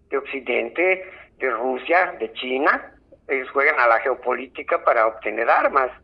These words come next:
Entonces son, hay un rejuego político. Y lo más triste realmente es que Estados Unidos le vendió a una población importante de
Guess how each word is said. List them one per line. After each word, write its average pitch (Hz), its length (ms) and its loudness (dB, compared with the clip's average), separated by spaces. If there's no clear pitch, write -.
Entonces 202 360 -2
son, 220 260 2
hay 190 160 2
un 233 160 0
rejuego 180 640 0
político. 170 840 -4
Y 180 80 -6
lo 180 140 2
más 226 260 2
triste 185 400 -4
realmente 139 800 0
es 139 180 -10
que 110 240 -10
Estados 202 360 4
Unidos 160 300 -2
le 131 100 0
vendió 123 580 -4
a 110 200 4
una 180 560 0
población 117 420 -2
importante 123 800 -2
de 110 480 -10